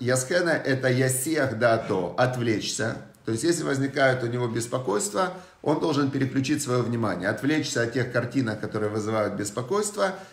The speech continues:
и переключиться на другие картинки. И конец отрывка нам говорит, на какие картинки переключиться. Ве давар тов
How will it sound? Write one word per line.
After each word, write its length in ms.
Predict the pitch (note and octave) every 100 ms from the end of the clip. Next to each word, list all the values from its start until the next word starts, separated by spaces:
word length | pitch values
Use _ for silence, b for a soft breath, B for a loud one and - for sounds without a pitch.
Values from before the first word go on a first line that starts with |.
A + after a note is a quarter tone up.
| B
и 100 | -
переключиться 680 | D3+ D#3 C#3+ C#3 C#3 E3+ C#3+
на 100 | B2+
другие 400 | A#2 A#2+ B2 A#2
картинки. 680 | - G#2+ - F#2 F2+ A2 C3+ - B B B B -
И 340 | F3+ F#3+ - -
конец 460 | D#3 E3+ D#3+ -
отрывка 600 | - B2+ D#3+ G#3 G3+ D#3
нам 200 | C#3 D3+
говорит, 380 | C#3+ C#3+ D3 C#3+
на 80 | C#3
какие 400 | C3+ C3 C#3+ C3+
картинки 500 | C3 A#2+ B2+ A#2+ A2+
переключиться. 760 | A2+ A2 A#2 A#2 - A2+ - A#2
Ве 220 | C#3 D#3
давар 500 | C#3+ C#3 C#3+ C#3 -
тов 360 | G3 A3 G3+